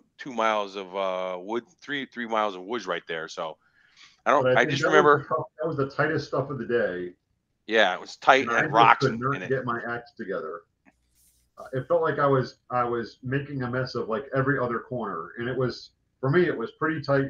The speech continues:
Speaker 2: second gear stuff. Couldn't really find a flow, just fighting my way through. And I got to a point where I was, I just, I was in my head. I couldn't get my head straight.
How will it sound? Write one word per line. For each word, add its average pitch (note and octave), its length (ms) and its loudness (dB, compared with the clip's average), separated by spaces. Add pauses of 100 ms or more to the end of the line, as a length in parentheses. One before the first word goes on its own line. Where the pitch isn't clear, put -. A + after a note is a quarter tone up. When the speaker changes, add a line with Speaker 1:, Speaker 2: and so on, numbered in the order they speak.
Speaker 2:
second C#3 440 -2
gear B2+ 160 -2
stuff. - 340 -6 (920)
Couldn't D3+ 240 -2
really D3+ 280 0
find C#3 260 0
a B2 80 0
flow, A2+ 520 -2
just B2+ 240 -4
fighting C3 280 2
my B2 120 -2
way A#2 300 -2
through. G#2 380 -2 (960)
And B2+ 100 0
I C3 100 4
got C#3 200 0
to C#3+ 80 0
a C3+ 100 0
point C#3 240 -2
where B2 100 2
I A#2 60 0
was, A#2+ 340 -4
I B2+ 60 2
just, C3 220 0 (600)
I C3+ 80 -2
was B2 160 2
in C#3+ 120 2
my A2+ 160 4
head. B2 240 4
I G2 80 -2
couldn't C#3 400 -2
get A#2+ 220 0 (360)
my A2 180 -2
head C#3 220 0
straight. G2 400 -6